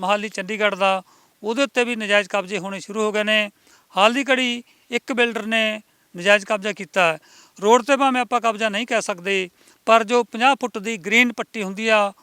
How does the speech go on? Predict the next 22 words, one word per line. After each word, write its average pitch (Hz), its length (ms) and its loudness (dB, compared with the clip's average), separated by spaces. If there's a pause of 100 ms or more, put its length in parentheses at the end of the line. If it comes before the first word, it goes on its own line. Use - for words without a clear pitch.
(260)
ਉਹ 247 140 -2
ਪੂਰੀ 214 500 -6 (260)
ਕਬਜ਼ੇ 214 320 2
ਵਿੱਚ 208 140 -12
ਕਰ 190 220 0
ਲਈ 202 200 2
ਆ। 196 280 4 (380)
ਇਸ 247 200 -2
ਮਾਮਲੇ 240 340 2
ਨੂੰ 240 140 -4
ਲੈ 220 120 4
ਕੇ 226 140 0
ਉੱਪਰ 220 280 -4
ਤੱਕ 214 240 -6
ਸ਼ਿਕਾਇਤਾਂ 233 440 -2
ਵੀ 240 100 0
ਹੋਈਆਂ 214 240 0
ਨੇ, 208 260 0 (500)
ਪਰਚਾ 220 300 4
ਵੀ 294 100 6
ਦਰਜ 240 240 4
ਹੋਇਆ, 190 420 4